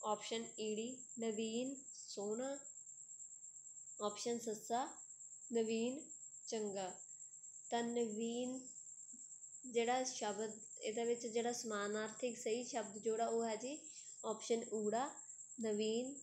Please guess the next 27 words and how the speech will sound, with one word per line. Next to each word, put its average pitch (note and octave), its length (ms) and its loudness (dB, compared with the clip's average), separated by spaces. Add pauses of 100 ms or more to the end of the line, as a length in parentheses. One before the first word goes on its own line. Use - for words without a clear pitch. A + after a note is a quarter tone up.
ਨਵਾਂ। F#3+ 340 0
ਕਿਉਂਕਿ - 680 0
ਨਵੀਨ A3+ 260 2
ਦਾ A#3+ 120 4
ਮਤਲਬ A#3+ 420 2
ਵੀ C4+ 120 2
ਨਵਾਂ A3 340 2
ਹੁੰਦਾ A3 260 2
ਤੇ A#3+ 180 2
ਨਵਾਂ A3+ 380 0 (640)
ਨਵੀਨ, G3 480 0 (380)
ਠੀਕ A3 160 0
ਹੈ, C#4 100 8
ਇਹ C4+ 100 2
same A3+ 340 4
thing A3+ 260 2
ਹੈ। A#3+ 160 2 (500)
ਜਿਹੜਾ C4 200 10
ਨਵੀਨ B3 580 6
ਹੈ C#4+ 140 4 (460)
ਤੇ B3 60 6
ਪੁਰਾਤਨ A#3+ 560 4
ਹੈ C4+ 60 4
ਇਹ C4+ 400 6
ਇੱਕ B3+ 140 0
ਦੂਜੇ A#3 300 8
ਦੇ B3+ 200 6